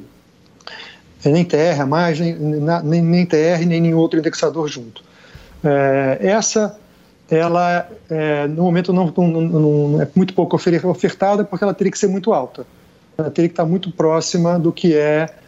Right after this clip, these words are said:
as taxas de longo prazo, e você assumir hoje um, um financiamento de trinta anos pagando fixo, é, dez, onze por cento, é, não, não, no fim, não ia ser muito interessante. Nesse momento, então, ela é pouco oferecida e não muito feita.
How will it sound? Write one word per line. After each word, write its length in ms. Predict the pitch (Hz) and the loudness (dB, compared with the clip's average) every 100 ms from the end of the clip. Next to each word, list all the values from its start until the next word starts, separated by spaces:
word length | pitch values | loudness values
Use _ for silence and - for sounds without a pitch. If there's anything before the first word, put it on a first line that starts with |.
| - - | -14 -6
as 140 | 147 | -4
taxas 340 | - 151 156 | -2 -2 0
de 120 | 135 139 | -2 0
longo 200 | 143 143 | 0 0
prazo, 560 | 147 147 156 147 160 - - - _ _ | 0 2 2 0 -4 -6 -18 -20 _ _
e 100 | 151 | 0
você 240 | 139 143 160 | 0 0 -2
assumir 340 | - 156 151 | -2 0 2
hoje 400 | 143 147 131 123 | 4 4 2 0
um, 40 | 131 | 0
um 680 | 135 131 123 127 135 131 117 - | 0 0 0 -2 0 -2 -2 -2
financiamento 340 | 147 143 165 | 0 2 0
de 40 | |
trinta 240 | - 160 165 | 0 0 2
anos 340 | 143 139 127 | 2 2 0
pagando 600 | - 143 127 143 131 123 - - - - | 0 -2 2 2 2 0 -2 -12 -20 -14
fixo, 640 | - 175 - - - 120 - - - _ _ | -2 0 0 -4 -2 -4 -6 -20 -20 _ _
é, 220 | 139 131 | 0 2
dez, 460 | 123 143 147 139 117 | 2 2 2 2 2
onze 180 | 135 131 | 0 0
por 180 | - - | -4 -6
cento, 600 | - 147 143 156 147 156 | -2 -2 0 0 2 0
é, 520 | 151 139 131 127 120 120 | 0 0 0 -2 -4 0
não, 240 | 143 143 | 2 2
não, 180 | 143 143 | 2 0
no 220 | 143 139 | 0 -2
fim, 140 | 131 143 | 0 0
não 140 | 135 | 2
ia 120 | 139 | 2
ser 160 | 139 147 | 2 0
muito 160 | 135 139 | 0 0
interessante. 580 | 151 147 - 127 - | -2 -2 -4 -8 -8
Nesse 160 | 139 - | -6 -2
momento, 300 | 135 135 135 | 0 0 -2
então, 100 | 131 | -2
ela 100 | 143 | -2
é 40 | |
pouco 200 | 135 147 | 0 -2
oferecida 760 | 147 160 139 - 151 143 151 143 - - - | 0 0 0 0 0 2 0 -2 -10 -20 -6
e 40 | 147 | 0
não 80 | 135 | 2
muito 200 | 143 143 | 2 0
feita. 320 | - 120 117 | -2 -4 -6